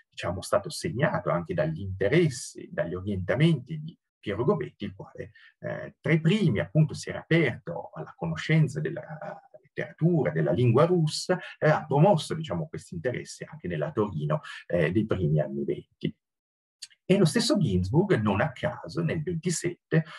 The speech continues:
iniziò la sua attività giornalistica pubblicando un primo articolo dedicato proprio all'Anna Karenina di Tolstoi e, eh, pubblicandolo, eh, sulla rivista, eh, Il Baretti, che era l'ultima, diciamo, delle riviste, eh, fondate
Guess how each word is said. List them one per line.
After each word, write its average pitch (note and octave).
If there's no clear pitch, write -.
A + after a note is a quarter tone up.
iniziò B2+
la -
sua -
attività F#2
giornalistica D3
pubblicando G#2
un F2
primo C3
articolo -
dedicato G2
proprio G#2
all'Anna E2
Karenina G#2
di -
Tolstoi -
e, -
eh, G2
pubblicandolo, -
eh, F#2+
sulla G2+
rivista, C#3
eh, -
Il G#2+
Baretti, -
che -
era -
l'ultima, B2
diciamo, -
delle F#2
riviste, -
eh, -
fondate -